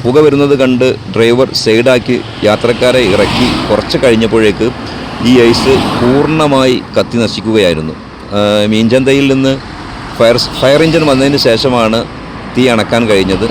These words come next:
അപ്പോഴേക്കും വാഹനം പൂർണ്ണമായിട്ട് കത്തി നശിച്ചു. ഒന്നും കത്താനില്ല, എല്ലാം പൂർണ്ണമായിട്ട് കത്തിയിട്ടുണ്ട്. ടയറടക്കം, ഗ്ലാസ് അടക്കം കത്തിപ്പോയിട്ടുണ്ട്.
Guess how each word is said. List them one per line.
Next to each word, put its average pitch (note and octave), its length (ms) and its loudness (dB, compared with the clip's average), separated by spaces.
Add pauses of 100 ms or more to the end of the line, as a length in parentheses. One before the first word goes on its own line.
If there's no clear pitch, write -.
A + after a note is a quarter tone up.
(120)
അപ്പോഴേക്കും C3+ 520 0 (540)
വാഹനം B2+ 480 0
പൂർണ്ണമായിട്ട് - 1500 4
കത്തി - 160 0 (100)
നശിച്ചു. - 580 -2 (260)
ഒന്നും E3+ 480 0
കത്താനില്ല, A#2 680 0 (180)
എല്ലാം D3 760 0 (260)
പൂർണ്ണമായിട്ട് B2+ 920 0 (140)
കത്തിയിട്ടുണ്ട്. F#2+ 580 -2 (220)
ടയറടക്കം, A2 680 -2 (220)
ഗ്ലാസ് A#2+ 580 0
അടക്കം A#2 340 0 (920)
കത്തിപ്പോയിട്ടുണ്ട്. F2+ 580 2